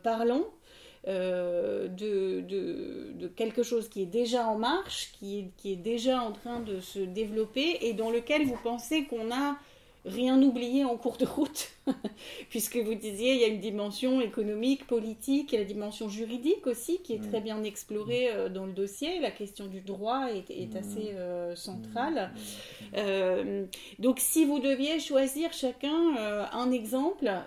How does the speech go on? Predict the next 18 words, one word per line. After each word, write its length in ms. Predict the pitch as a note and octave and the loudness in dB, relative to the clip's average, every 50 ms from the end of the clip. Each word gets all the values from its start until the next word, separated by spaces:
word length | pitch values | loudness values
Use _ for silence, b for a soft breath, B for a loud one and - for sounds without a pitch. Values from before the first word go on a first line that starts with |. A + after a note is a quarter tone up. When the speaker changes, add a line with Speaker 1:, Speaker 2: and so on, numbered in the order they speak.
| - - | -10 -14
Speaker 1:
qui 180 | - - A#3 | -12 -10 -8
vous 140 | G#3+ A#3 A#3+ | -8 -8 -4
paraît 320 | - B3 A#3+ A#3+ B3 B3+ B3+ | 0 0 0 2 0 0 0
particulièrement 840 | C#4 C4 - - - B3 - - B3+ A#3+ B3 B3 A#3 A#3+ B3 A#3+ | 0 -2 -2 -6 -10 -10 -8 -6 -2 -2 0 0 0 -2 -4 -4
parlant 460 | A3+ - A3+ A3+ A3+ A3+ A#3 A#3+ A#3+ | -4 -6 -6 -6 -4 -4 -4 -4 -4
et 80 | A3 G#3 | -6 -8
significatif 1000 | - - A3+ A3 G#3 G3+ - A3+ - A3+ G#3+ A3 G#3+ - C#4+ G4 G4 - - - G#3 | -8 -6 -6 -6 -6 -8 -10 -6 -4 -4 -4 -4 -4 -4 -4 -4 -4 -6 -14 -14 -4
de 140 | G3+ A#3 | -4 -4
ce 120 | A3+ A3+ - | -2 -2 -2
qu'il 220 | - C4+ C4+ B3 | 2 4 4 4
est 120 | C#4 C4+ - | 4 2 0
possible 480 | D#4 D#4 D#4 D4 - - D#4 C4+ B3+ | -2 -2 0 0 -2 0 2 2 4
de 120 | A3+ B3+ C4 | 4 2 2
faire, 340 | - - D4+ D#4+ E4+ D#4+ | 2 0 0 2 4 4
mais 220 | C#4+ C4 B3 A#3 - | 4 4 4 4 2
aussi, 580 | A3+ B3+ C4 B3+ - - - D4+ D#4+ D#4+ D4 | 2 0 0 0 -2 -2 0 2 2 4 4
euh, 160 | C4 A#3 A3 G#3 - - | 4 4 4 2 0 -6
euh, 180 | - G3 G3+ | -4 -4 -4